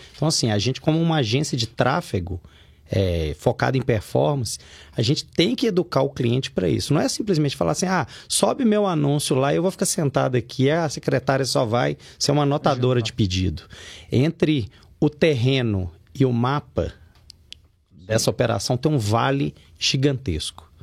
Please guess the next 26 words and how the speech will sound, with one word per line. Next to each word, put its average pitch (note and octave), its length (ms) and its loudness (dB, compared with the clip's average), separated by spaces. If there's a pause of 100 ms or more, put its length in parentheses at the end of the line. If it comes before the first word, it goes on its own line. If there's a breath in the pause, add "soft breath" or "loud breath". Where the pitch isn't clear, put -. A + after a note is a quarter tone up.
(360 soft breath)
Tem B2 120 0
um A#2+ 40 2
vale B2+ 220 2
gigantesco, C#3+ 600 0
porque C#3 220 -2
o - 20 2
que A#3 140 -6
que A3 60 2
acontece? G2+ 640 -2 (460 loud breath)
É, B2 320 2
você F#3+ 120 0
tá A3+ 120 0
trabalhando G#3+ 400 2
na F#3+ 60 2
internet, F3 440 0
você A3+ 120 0
tem A#3+ 160 2
várias F3 420 2
frentes G3 280 0
de - 40 -10
trabalho, C#3+ 480 0
vários A#2 260 -2
canais A#2+ 360 0
de A#2+ 60 -2
aquisição, C#3 840 0
né, C3+ 220 0